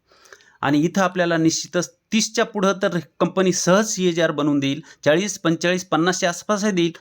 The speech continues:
पण कमीत कमी तीसची अपेक्षा धरायला हरकत नाही. कंपनी सपोर्ट घेऊन वर निघालेली आहे,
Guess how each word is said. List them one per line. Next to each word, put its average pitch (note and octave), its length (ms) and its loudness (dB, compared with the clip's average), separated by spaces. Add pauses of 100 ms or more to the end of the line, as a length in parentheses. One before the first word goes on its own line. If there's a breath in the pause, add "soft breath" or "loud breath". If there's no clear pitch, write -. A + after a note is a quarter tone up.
पण F3 100 2
कमीत G3 380 2
कमी E3+ 260 -2
तीसची D#3+ 260 -4
अपेक्षा C3 320 -4
धरायला A2+ 360 -2 (300 soft breath)
हरकत A2+ 320 -4
नाही. G2 160 -8 (720 loud breath)
कंपनी G#3+ 340 2 (140)
सपोर्ट F3+ 360 -2
घेऊन E3+ 180 4
वर D#3+ 200 4
निघालेली F3+ 460 2
आहे, F#3 140 -2